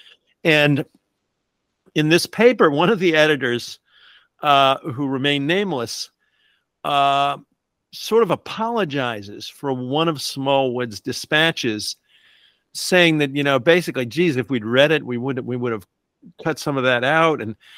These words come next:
and it's a little hard to know what he's referring to 'cause he's indirect. But, but Smallwood had taken a slap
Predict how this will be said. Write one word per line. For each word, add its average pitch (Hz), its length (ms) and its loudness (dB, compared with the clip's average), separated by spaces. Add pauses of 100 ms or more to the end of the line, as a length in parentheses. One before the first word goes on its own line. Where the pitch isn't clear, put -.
(220)
and 165 60 4
it's 160 100 0
a 196 60 2
little 240 240 8
hard 190 220 6
to 160 80 -4
know 165 160 4
what 156 160 4
he's 131 100 0
referring 139 500 -4
to 120 180 -6
'cause 117 200 -8
he's 120 160 -4
indirect. 123 760 0 (600)
But, 160 240 6
but 151 420 0
Smallwood 185 420 2
had 143 140 0
taken 160 300 -2
a 127 60 -4
slap 147 500 -2